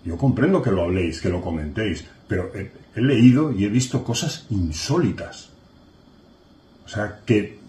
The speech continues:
que ha, ha habido el otro día uno que decía que Gabriela había sido mi rollete.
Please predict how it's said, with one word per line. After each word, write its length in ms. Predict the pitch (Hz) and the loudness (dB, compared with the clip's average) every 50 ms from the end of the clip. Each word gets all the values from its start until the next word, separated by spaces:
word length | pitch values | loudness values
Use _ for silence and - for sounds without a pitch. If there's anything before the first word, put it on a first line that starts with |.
| - - - - | -20 -20 -20 -14
que 260 | - - 95 98 98 - 90 | -14 -10 -10 -10 -10 -6 -4
ha, 60 | 90 | -4
ha 240 | 107 120 - - 92 | -2 -2 -4 -4 0
habido 280 | 113 147 170 160 - | 2 2 2 0 0
el 60 | 113 | 0
otro 260 | 113 131 131 131 127 139 | 0 0 2 2 4 4
día 180 | 160 165 131 - | 4 2 0 4
uno 300 | 131 131 151 160 151 123 | 4 6 6 6 2 0
que 80 | - 120 | 0 0
decía 560 | 107 101 92 85 - 139 139 135 131 131 127 - - _ - - - - - _ _ _ _ _ - _ | -2 -2 -2 -2 -2 -2 0 0 -2 -4 -6 -12 -20 _ -20 -20 -20 -20 -20 _ _ _ _ _ -20 _
que 140 | - 104 101 | -4 -2 0
Gabriela 640 | 98 92 90 98 113 127 135 131 123 127 131 127 117 | 0 0 0 2 4 4 4 4 4 2 2 0 0
había 220 | 110 113 123 123 | -2 0 -2 -2
sido 280 | 123 - 139 131 139 135 | 0 2 2 2 4 4
mi 200 | 120 107 107 101 | 2 2 2 0
rollete. 680 | 92 90 92 98 110 127 135 127 - 143 139 139 - | 0 0 0 4 6 6 6 6 4 0 -2 -2 -6